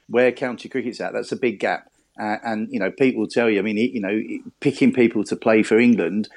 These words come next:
there's always that element of unknown because you're not quite sure. And, and that Lions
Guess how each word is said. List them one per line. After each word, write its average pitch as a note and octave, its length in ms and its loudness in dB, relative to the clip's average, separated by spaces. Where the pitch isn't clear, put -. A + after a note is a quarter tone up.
there's A#2 160 4
always A2 260 4
that G#2 140 2
element G#2 320 2
of G#2+ 80 0
unknown G#2 480 0
because G2 240 -4
you're G#2+ 80 2
not A2 180 -2
quite A2 240 -2
sure. A2 460 6
And, A2+ 220 -4
and A2+ 180 -2
that A#2 240 0
Lions A#2 800 0